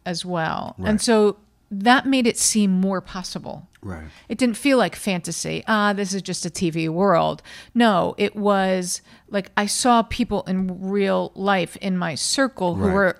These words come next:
Speaker 1: who were either living those lives or having those careers. And so it made it seem like, "Oh, yeah, of
Speaker 2: Yeah.
Speaker 1: course it's, but what's on T V is a reflection of real life,
Speaker 2: Right.
Speaker 1: not, oh, it's just T V land." And so
Speaker 2: Whereas
Speaker 1: it made it seem really, really possible.
Speaker 2: Well, it was T V land for me.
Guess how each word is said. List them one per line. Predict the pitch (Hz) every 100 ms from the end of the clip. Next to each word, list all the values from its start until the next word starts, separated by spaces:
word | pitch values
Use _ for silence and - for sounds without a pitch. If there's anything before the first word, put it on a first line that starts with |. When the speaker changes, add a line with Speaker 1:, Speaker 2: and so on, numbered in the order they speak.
| 202
Speaker 1:
who | 208
were | 190 185 180
either | 208 175 175
living | 185 185 196
those | 180 175
lives | 175 180 180 170
or | 190
having | 165 202 185 185
those | 170 -
careers. | - 185 180 185 214 285 - - - -
And | 214
so | 220 196
it | 190
made | 196 196 185
it | -
seem | - - 208 202 190 185
like, | 175 180 180 -
"Oh, | 403 381 - - -
yeah, | 285 523
of | 214 -
Speaker 2:
Yeah. |
Speaker 1:
course | 220 330
it's, | 214
but | - - 233
what's | 226 294 311
on | 311
T | 294
V | 247 302
is | 240
a |
reflection | 214 202 - 359 - 208
of | 185 175
real | 170
life, | 170 160
Speaker 2:
Right. | 107 92 220
Speaker 1:
not, | 233 254 254 - - - - _ -
oh, | 226 196
it's | 175
just | 196 -
T | - 247
V | 190 170
land." | 135 - 80 - - - -
And | 226
so | 147
Speaker 2:
Whereas | 139 131
Speaker 1:
it |
made | 240 233
it | 208
seem | 254 226
really, | 220 208 196
really | 190 175
possible. | 175 196 196 123 120
Speaker 2:
Well, |
it | 120
was | 113 160 -
T | - 92
V | 82
land | 80 76
for | 73
me. | 67